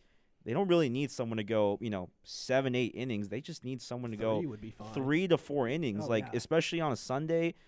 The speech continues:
Speaker 1: you know, assuming that they only use three, four bullpen guys the rest of the weekend, I mean, if, if, if one of these guys can get out there to three or four innings, it will do so much better in terms of bullpen arms, in terms of, you know, putting guys out there on, on short rest. Like,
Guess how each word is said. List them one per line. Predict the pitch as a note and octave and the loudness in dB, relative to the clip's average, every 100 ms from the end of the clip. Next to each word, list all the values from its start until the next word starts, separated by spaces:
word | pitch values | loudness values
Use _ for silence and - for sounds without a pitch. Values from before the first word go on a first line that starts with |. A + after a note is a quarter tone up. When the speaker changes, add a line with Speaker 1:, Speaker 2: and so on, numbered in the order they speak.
| _ _ _ | _ _ _
Speaker 1:
you | - A#2 | -4 0
know, | G2 G#2 | 0 -2
assuming | - D3+ E3 D3+ | 0 0 2 2
that | C#3+ | 0
they | B2+ | 0
only | B2 C#3 | 0 -2
use | C3+ C#3 C#3+ - - - | -2 0 0 -2 -10 -8
three, | C3 C#3+ | -4 -4
four | - C#3+ | -2 -4
bullpen | A2 B2 D3 C3+ | 0 -2 -2 -2
guys | B2+ C3+ C3+ - | 0 2 0 -4
the | A2 | -2
rest | A#2 - | -2 -2
of | |
the | G2+ | -4
weekend, | G2 G#2+ B2+ D#3+ F3 _ _ _ _ | -4 -2 -4 -4 -8 _ _ _ _
I | - | -4
mean, | B2 B2 | -2 0
if, | A2+ - | -2 -2
if, | A#2+ - - | -4 -4 -12
if | A2+ - | -14 -4
one | D3+ | -2
of | E3+ | 0
these | D3+ | -2
guys | A#2 A#2 A2+ | 0 2 2
can | - | -2
get | G#2+ | -2
out | G2 G2 | 0 0
there | - G2+ F#2+ | 0 0 0
to | - | -2
three | F#2+ A2 A2+ | -8 -6 -4
or | G#2+ | -4
four | A2 F#2+ | -4 -4
innings, | F#2+ A#2 B2 A#2+ - | -2 -4 -4 -8 -4
it | A#2+ B2+ | 0 0
will | A#2+ | 0
do | G#2 G2+ G2 F#2+ - | -2 -2 -4 -6 -12
so | - - - A#2+ A#2 | -14 -10 -2 0 0
much | A2 G2+ - | -2 -4 -2
better | G2+ F#2 | 0 0
in | |
terms | F#2 G#2 F#2+ | -4 -8 -8
of | F#2 | -6
bullpen | A#2 A#2+ B2+ A2+ | -2 -2 -2 0
arms, | A2+ A2+ G#2+ - - _ - | 2 0 -2 -10 -20 _ -10
in | |
terms | G#2 G#2 G2+ | -4 -4 -4
of, | F#2 | -8
you | - | -4
know, | G#2+ | -4
putting | F2 A#2+ A2 | -4 -4 0
guys | G#2 G2+ | 0 0
out | G#2 A2+ | 0 -2
there | - A2+ G#2+ | 0 0 2
on, | G#2 G2 | 0 -2
on | G2+ G2+ F#2+ | -4 -4 -4
short | - A2+ | -4 -2
rest. | G#2 A2+ A#2 - | 0 0 -2 -6
Like, | - G2 | -4 -4